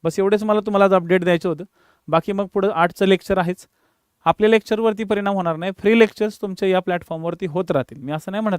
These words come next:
की तुमचे लेक्चर्स मी थांबवले आहेत किंवा काय, उलट even आता तर चांगल्या पद्धतीने लेक्चर घेऊ, राज्यसेवेच्या point of view-ने फुल फोकस ठेवू आता, कारण की विद्यार्थ्यांना आता दीड महिना मिळाला आहे, आणि राज्यसेवेचे सगळे विद्यार्थी, कंबाईनचे सगळे विद्यार्थी आता परत जोमाने या ठिकाणी या,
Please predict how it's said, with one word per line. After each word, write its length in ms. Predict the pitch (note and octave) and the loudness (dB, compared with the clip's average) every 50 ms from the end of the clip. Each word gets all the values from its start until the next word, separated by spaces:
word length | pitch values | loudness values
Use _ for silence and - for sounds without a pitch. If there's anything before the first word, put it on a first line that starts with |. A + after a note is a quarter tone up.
| - - | -6 -10
की 80 | D#3 D#3+ | -14 -16
तुमचे 260 | E3 D#3 - E3+ E3 | -12 -8 -4 -2 -2
लेक्चर्स 340 | E3+ E3 - - F3 E3 - | -2 -2 -4 -6 -8 -8 -8
मी 60 | F3 - | -8 -4
थांबवले 320 | - E3+ D3+ D3 D3 D3 D3+ | -4 -4 -4 -4 -2 0 0
आहेत 140 | D3 C#3 C3 | 0 0 -4
किंवा 300 | - _ _ _ - C#3 | -10 _ _ _ -6 -4
काय, 160 | C3 - C3+ B2 - _ _ _ _ _ _ _ | -2 -2 -4 -6 -6 _ _ _ _ _ _ _
उलट 260 | - D#3 F3 G#3+ A3 A3+ | -4 0 0 0 0 0
even 220 | A3 A3 A3+ A#3+ | 0 -2 -2 -2
आता 280 | - - E3+ - - G#3 F#3+ | -4 -4 -4 -2 -2 -2 -2
तर 40 | A3 | -2
चांगल्या 360 | G3 - G#3+ G#3 G3+ G#3 G#3+ | -2 -2 0 0 2 2 2
पद्धतीने 440 | G#3 A3+ G3 G#3+ F#3+ G#3+ G#3 G3+ G3 | 2 2 0 0 0 0 -2 0 0
लेक्चर 280 | F#3+ F3 - - E3 C#3 | 0 -2 -2 -6 -8 -6
घेऊ, 160 | C3 B2+ B2+ | -6 -6 -4
राज्यसेवेच्या 540 | C#3+ D#3 E3 F#3 F3 - F#3 F#3 F3 G3 F#3 | -4 -4 -4 -6 -6 -4 -4 -4 -4 -6 -6
point 220 | - G3 F#3 F3+ | -6 -8 -6 -6
of 80 | F3+ F3 | -6 -6
view-ने 220 | - - F3+ F3+ | -6 -8 -10 -10
फुल 180 | - - F#3 F3 | -8 -8 -8 -8
फोकस 320 | - - D#3+ E3 D3+ - - | -6 -8 -6 -6 -8 -8 -6
ठेवू 120 | D3 B2+ | -8 -8
आता, 120 | A#2+ A2+ A2+ - _ _ _ _ _ _ _ _ | -8 -8 -14 -18 _ _ _ _ _ _ _ _
कारण 120 | D#3+ D#3 E3 | -6 -4 -2
की 60 | F#3 | -2
विद्यार्थ्यांना 460 | F#3+ F3+ F3 F#3+ F#3+ F#3+ G#3+ G#3 G#3 | -2 0 0 -2 -2 0 -2 -2 -2
आता 120 | G#3 G#3+ | -2 0
दीड 160 | G3+ G#3 G#3 G#3 | 0 0 0 0
महिना 240 | G#3 G3+ G3 F#3+ | 0 0 0 -2
मिळाला 260 | F#3 F3+ E3 D3+ C#3+ B2+ | -2 0 0 0 0 -2
आहे, 100 | B2+ C3+ | -4 -6
आणि 120 | C#3 D3 | -4 -4
राज्यसेवेचे 500 | D#3 E3 E3+ F#3+ - - F#3+ F#3 - G3 | -4 -2 -2 -4 -6 -6 -6 -8 -8 -10
सगळे 240 | - - G3+ G#3 G#3 | -10 -4 -2 -2 -2
विद्यार्थी, 440 | G#3+ G3+ F3 F#3+ F3+ F3 - F#3+ F3+ | -2 -2 -2 -4 -4 -4 -4 -6 -8
कंबाईनचे 420 | - F#3 F3+ F3 F#3 F#3+ F#3 G3 | -6 -8 -8 -8 -8 -8 -8 -8
सगळे 220 | - G3 F#3 F#3 | -8 -6 -4 -4
विद्यार्थी 380 | F#3+ F#3+ E3 E3 D#3+ D#3 D#3+ F3 | -4 -4 -4 -4 -6 -4 -4 -4
आता 160 | E3 D#3+ F#3+ F3 - _ _ _ _ _ _ | -2 -2 -2 -4 -4 _ _ _ _ _ _
परत 160 | - G#3+ A#3 | 0 0 0
जोमाने 400 | G#3 F#3+ G#3+ A3 G#3+ A3 G#3+ A3 | 0 0 0 2 2 2 2 2
या 80 | G#3+ G#3+ | 2 2
ठिकाणी 320 | G3 G#3+ F3+ F#3+ F#3 F#3+ | 2 0 -2 -2 -4 -4
या, 100 | G3+ A3 | -4 -6